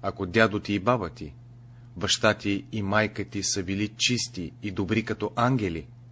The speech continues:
откъде са тия черти и лоши проявления в твоя живот?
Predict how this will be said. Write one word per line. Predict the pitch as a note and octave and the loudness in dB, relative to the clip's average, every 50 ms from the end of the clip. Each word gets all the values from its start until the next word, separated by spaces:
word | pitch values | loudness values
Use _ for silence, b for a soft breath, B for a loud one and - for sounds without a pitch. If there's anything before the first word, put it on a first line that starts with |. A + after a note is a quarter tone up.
| - - - - - - - - - - - - - - - - - - - - - - - - | -20 -20 -20 -20 -20 -20 -20 -20 -20 -20 -20 -20 -20 -20 -20 -20 -20 -20 -20 -20 -20 -20 -6 -4
откъде | A2+ A2 - - A#2 G#2 C#3 D3+ | -4 -4 0 0 4 4 4 4
са | - D#3 C#3+ | 4 2 0
тия | - - C#3+ C#3+ C3+ C#3 | 0 2 2 2 2 2
черти | - C3 A#2+ G#2+ - - C#3 C#3+ C#3 A#2+ - - - - - - - - - - - - - - | 2 2 0 0 0 0 0 0 0 -2 -8 -18 -20 -20 -20 -20 -20 -20 -20 -20 -20 -20 -4 0
и | D3+ D3+ | 4 4
лоши | C#3+ B2 B2 A#2+ A2+ - - G#2 | 6 8 8 8 6 4 0 -2
проявления | - - G#2 G#2 G#2 G#2 F#2 G#2 A#2 A#2+ A2 F#2+ E2+ E2 D2+ | 0 2 4 4 4 4 4 4 4 4 4 2 0 -4 -6
в | D2+ - | -8 -10
твоя | - - F2+ F2+ F2 E2+ F2 | -8 -4 -2 0 0 0 -2
живот? | D#2+ E2 F2 E2+ F2+ F#2 F2 - - - - | -2 -4 -4 -2 -2 -2 -2 -4 -10 -18 -18